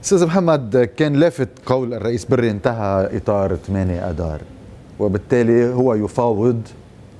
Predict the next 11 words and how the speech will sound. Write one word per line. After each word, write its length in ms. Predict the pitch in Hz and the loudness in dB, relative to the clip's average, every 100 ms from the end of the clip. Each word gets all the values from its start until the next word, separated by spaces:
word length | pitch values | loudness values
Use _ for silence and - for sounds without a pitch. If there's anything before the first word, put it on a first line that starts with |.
| - | -16
عن، 400 | 95 113 120 131 143 - - - - - - - - | -6 -2 0 0 -4 -14 -20 -20 -20 -20 -20 -20 -8
آه، 320 | 98 98 104 | -6 -4 -2
الثنائي 600 | 101 95 - 110 117 117 | 0 -2 -2 0 0 0
الشيعي، 560 | 101 - 101 95 90 90 | -6 -6 -4 -4 -4 -8
المكون 480 | 95 90 104 98 87 | -10 -6 -2 -2 -4
الشيعي 380 | 85 - 90 85 | -8 -8 -8 -8
في 100 | 95 | -12
الحكومة، 560 | 87 87 107 107 123 | -12 -10 -6 -4 -4
وقال 280 | 143 175 160 | -2 0 2
رح 120 | 120 | 2
يعطي، 460 | 131 135 - 104 | 2 2 0 -4